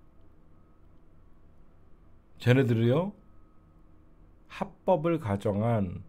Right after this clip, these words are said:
검찰의 칼춤이 시작된 거예요. 군사정부보다 더 무섭다 그랬잖아요, 제가. 군사정부는 쿠데타라는 범법적 행위를 해서 본인들이 정권을 잡기 때문에,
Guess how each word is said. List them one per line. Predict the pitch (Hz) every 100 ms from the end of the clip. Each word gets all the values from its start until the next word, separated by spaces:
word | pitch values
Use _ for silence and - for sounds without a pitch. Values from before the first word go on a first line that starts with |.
| - - - - - -
검찰의 | - 110 127 120 127 123 120
칼춤이 | - 190 202 - 240
시작된 | 202 107 - 87 90
거예요. | 87 - 87 92 - - - - - - - - - - - - - - - - -
군사정부보다 | - 117 139 139 127 117 113 113
더 | - -
무섭다 | 123 104 117 - 104
그랬잖아요, | 87 90 85 85
제가. | 87 90 90 - - - - - - - - -
군사정부는 | - 123 139 131 120 127
쿠데타라는 | - - 190 170 156 123 135 120 101
범법적 | - 113 147 147 151 -
행위를 | 170 196 180 160
해서 | 131 120
본인들이 | 110 110 117 117 107
정권을 | 104 101 113
잡기 | 104 98 101
때문에, | 110 101 101 127 120 90